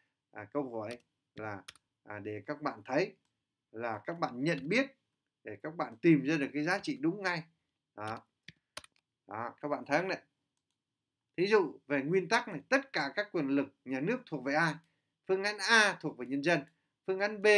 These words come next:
thuộc về đảng, phương án C thuộc về quốc hội, nhà nước. Phương án D thuộc về đảng, thuộc về quốc hội, thuộc về nhà nước, thuộc về chính phủ.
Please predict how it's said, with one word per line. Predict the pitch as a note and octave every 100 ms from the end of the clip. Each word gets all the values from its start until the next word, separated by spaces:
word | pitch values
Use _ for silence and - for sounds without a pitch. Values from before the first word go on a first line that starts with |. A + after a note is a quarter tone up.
| F3+ E3
thuộc | D3+
về | C3
đảng, | A#2+ A#2+ C#3 E3 _
phương | F3 F#3
án | G#3 G#3
C | - A3 G3 E3
thuộc | C3
về | B2 -
quốc | F#3
hội, | E3+ C3 - _
nhà | B2+
nước. | A#2 F3 F#3+ - _ _ _ _ _ _ _ _
Phương | G3 F#3+
án | G3 G#3 A3 -
D | B2 D#3+ A3+ F#3 -
thuộc | - D3 -
về | A#2+
đảng, | B2 B2+ D#3+ E3
thuộc | - A#2
về | A#2+
quốc | - F#3
hội, | D#3+ D3 - _
thuộc | C3 A2
về | A#2+
nhà | A2+ A#2
nước, | C3 G3+ A3+ - _ _
thuộc | A#2+ A2
về | G#2+
chính | F#3+ G3
phủ. | C#3 C3+ E3